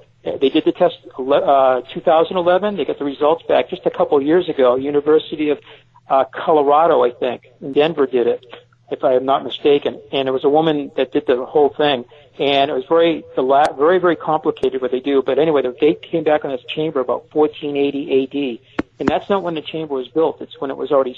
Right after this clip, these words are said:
sitting there. So the chamber may have been sitting there not two hundred years ago, but over six hundred years ago. It's one of these chambers that looks like a beehive. It looks like a passageway in England or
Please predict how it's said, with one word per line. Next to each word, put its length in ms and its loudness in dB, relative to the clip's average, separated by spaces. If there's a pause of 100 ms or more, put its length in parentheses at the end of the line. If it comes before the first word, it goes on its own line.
sitting 220 0
there. 180 -8 (140)
So 180 4
the 100 -4
chamber 520 0 (200)
may 180 2
have 100 2
been 100 -6
sitting 720 -14
there 140 0
not 260 -2
two 160 -4
hundred 260 -4
years 220 -6
ago, 260 -2
but 120 -2
over 180 -4 (160)
six 160 -4
hundred 300 -6
years 200 -4
ago. 280 -4
It's 160 -10
one 120 0
of 80 0
these 200 -4 (500)
chambers 360 2
that 100 0
looks 160 -2
like 100 0
a 60 2
beehive. 580 0
It 60 -6
looks 160 -4
like 120 -2
a 40 0
passageway 800 0
in 100 -4
England 360 -4 (180)
or 260 0